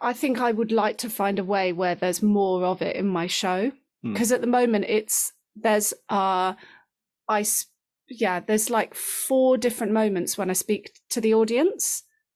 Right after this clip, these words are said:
Speaker 1: and within that, often I speak to two people apart from the last time. So I speak to, like, seven people in an average forty-five minutes,
Speaker 2: Hmm.
Speaker 1: and I really enjoy that. And then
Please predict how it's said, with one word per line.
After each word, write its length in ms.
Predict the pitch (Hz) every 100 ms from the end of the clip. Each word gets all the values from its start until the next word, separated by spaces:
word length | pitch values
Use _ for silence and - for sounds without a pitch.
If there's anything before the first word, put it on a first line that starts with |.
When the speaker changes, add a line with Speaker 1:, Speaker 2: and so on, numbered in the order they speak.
| -
Speaker 1:
and 160 | 214 214
within 300 | 214 220 214
that, 240 | 196 190 _ -
often 320 | 214 214 208
I 80 | 196
speak 360 | - 208 202 -
to 140 | 214
two 360 | - 226 214 196
people 580 | 202 175 - 180 170 -
apart 300 | 220 - -
from 120 | 190
the 60 |
last 380 | 180 185 170 -
time. 380 | - - 104 214 - - -
So 180 | - 240
I 40 |
speak 280 | 233 294 -
to, 80 | 262
like, 180 | 220 -
seven 420 | - 226 202 202
people 600 | 208 196 - 175 170 - _ _
in 160 | - 180
an 80 | 175
average 580 | 170 175 170 - - _ _ -
forty-five 540 | 202 185 - 175 170
minutes, 460 | 170 160 156 - 123
Speaker 2:
Hmm. 80 | 107 - - - -
Speaker 1:
and 100 | 220
I 40 |
really 280 | 226 269 226
enjoy 260 | 202 220 214
that. 200 | 175 -
And 140 | 220
then 300 | 214 214 214